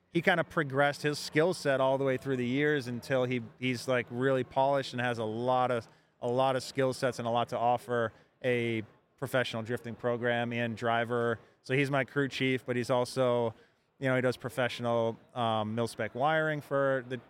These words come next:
the, for the cars and for a lot of my cars as well. He does a lot of data analysis now, um,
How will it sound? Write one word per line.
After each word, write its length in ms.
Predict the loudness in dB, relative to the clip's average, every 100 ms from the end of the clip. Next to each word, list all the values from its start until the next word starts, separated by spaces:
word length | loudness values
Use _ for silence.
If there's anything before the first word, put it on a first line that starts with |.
| -12
the, 60 | -4
for 160 | 0
the 100 | 0
cars 540 | 2 2 4 2 0 -4
and 180 | -6
for 120 | -2 0
a 40 |
lot 160 | 2 2
of 60 |
my 140 | 2 0
cars 340 | 0 0 0
as 160 | -4 -2
well. 440 | 2 4 4 2
He 100 | 0
does 180 | -2 -2
a 60 | 0
lot 220 | 0 0
of 100 | 0
data 220 | -2 -2
analysis 540 | -2 -2 -2 -6 -8 -2
now, 340 | 0 0 -2 -8 _ _ _ -2
um, 540 | 0 2 0 -2